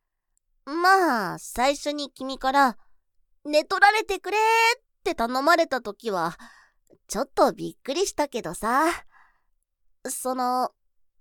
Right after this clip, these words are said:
君、そういうの好きだもんね。え？なんで知ってるかって？<laughs> 君のスマホの検索履歴、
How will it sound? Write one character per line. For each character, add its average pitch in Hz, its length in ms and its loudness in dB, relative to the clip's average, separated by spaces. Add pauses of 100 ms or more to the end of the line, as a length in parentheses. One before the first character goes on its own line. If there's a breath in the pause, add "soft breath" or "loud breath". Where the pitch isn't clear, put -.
(560)
君、 339 340 -4 (640 soft breath)
そ 370 260 0
う 494 320 2
い - 40 4
う - 20 4
の 262 80 -2
好 - 60 -8 (120)
き 339 140 0
だ 466 140 2
も 254 140 0
ん 165 100 -10
ね。 269 360 2 (2250 soft breath)
え？ 302 40 -10
な 349 240 6
ん 523 80 0
で 403 120 4
知 - 200 -6
っ - 40 -20
て 311 120 -4
る 311 140 -4
か 262 260 0
っ 220 100 -6 (720)
て？ 156 200 -6 (1040 loud breath)
<laughs> - 1400 -6
君 247 380 -4
の 294 180 2
ス 220 180 -8
マ 233 220 2
ホ 240 180 -2
の 208 200 -6
検 254 440 -6
索 277 340 -6
履 254 220 -4
歴、 214 440 -8